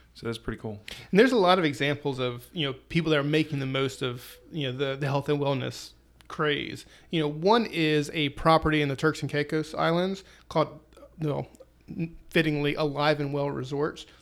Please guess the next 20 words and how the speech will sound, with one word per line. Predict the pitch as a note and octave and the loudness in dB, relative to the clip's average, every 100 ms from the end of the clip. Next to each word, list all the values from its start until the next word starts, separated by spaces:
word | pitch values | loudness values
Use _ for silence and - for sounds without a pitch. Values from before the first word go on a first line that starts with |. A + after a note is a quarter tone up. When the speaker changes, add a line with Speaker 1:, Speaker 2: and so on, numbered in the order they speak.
| _ | _
Speaker 2:
They | E3 | 0
have | C3+ | 0
two | - F#3+ | 0 0
properties | E3+ - D3+ D3 D3 B2+ | 0 2 2 4 -2 -2
down | C#3 C3+ | -2 -2
there, | C3 B2 B2 - - | 0 -2 -4 -10 -8
but | - | -2
when | C#3+ D3+ | 2 2
you | G#3 | 2
go | G#3+ | 4
to | F#3+ | 2
check | D#3+ F3 D3+ | 2 -2 -2
in, | F#3+ G#3 D3+ C#3+ - - - | 0 0 0 -4 -12 -8 0
every | D3+ E3 F#3+ | 2 2 2
guest | E3 C#3 C3+ - - | 4 4 2 -4 -8
receives | D3+ C3 C#3 C3+ | -6 -2 -2 -2
a | A#2 | -4
complimentary | A#2+ - D#3+ D#3+ D3+ D3 - C#3 C3+ - - _ | -8 -4 -4 -2 -4 -4 -2 -2 -2 -6 -18 _
in-room | F3+ F3+ D#3+ D#3 D3 C#3+ C#3 - - | -2 2 2 2 2 -2 -6 -12 -10
massage. | C#3 - B2+ - - | -8 -6 -8 -8 -14